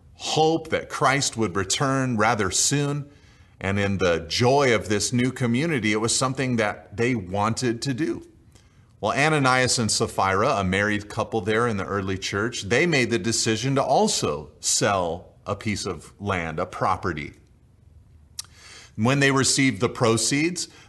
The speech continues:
they determined that they didn't want to give all of the proceeds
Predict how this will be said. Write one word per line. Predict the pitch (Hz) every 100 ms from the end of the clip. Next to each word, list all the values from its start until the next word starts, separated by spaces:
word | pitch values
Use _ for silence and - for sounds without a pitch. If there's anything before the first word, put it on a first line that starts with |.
| -
they | 139
determined | 147 - 131 117 143
that | 156 156
they | 147
didn't | 131 135 135 120
want | 120 123
to | 127
give | 117 123 123 -
all | 143 185 220 180
of | 104
the | 117
proceeds | - 101 90 - 92 92 131 - -